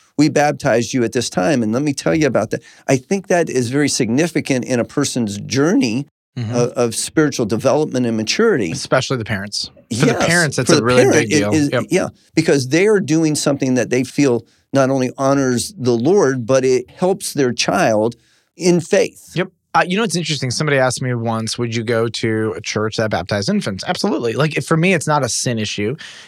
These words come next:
Speaker 2: It's not an issue to divide over. I could go to a church that baptized infants or didn't, you know? Like, for me, it's not that big of a deal, um, because I know that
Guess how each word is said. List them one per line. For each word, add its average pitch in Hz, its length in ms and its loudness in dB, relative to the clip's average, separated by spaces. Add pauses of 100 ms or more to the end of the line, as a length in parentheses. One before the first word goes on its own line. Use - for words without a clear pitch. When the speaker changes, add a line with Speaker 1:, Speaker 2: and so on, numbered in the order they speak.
Speaker 2:
It's - 160 -2
not 135 180 2
an 120 100 -2
issue 127 260 -2
to 110 80 -6
divide 110 460 0
over. 110 340 -2
I 117 140 -4
could 117 160 -4
go 123 160 0
to 131 80 2
a 120 80 -2
church 120 260 -2
that 117 140 0
baptized 117 400 0
infants 131 360 -4
or 143 80 0
didn't, 123 360 -4
you 117 100 -4
know? 127 160 -2
Like, 123 240 -2
for 131 140 -2
me, 139 220 0
it's 135 120 -2
not 113 280 0
that 117 120 0
big 117 160 -2
of 113 80 -4
a 110 60 -2
deal, 113 420 -4 (540)
um, 117 300 0
because 131 420 0
I 135 100 0
know 135 640 0
that 120 480 0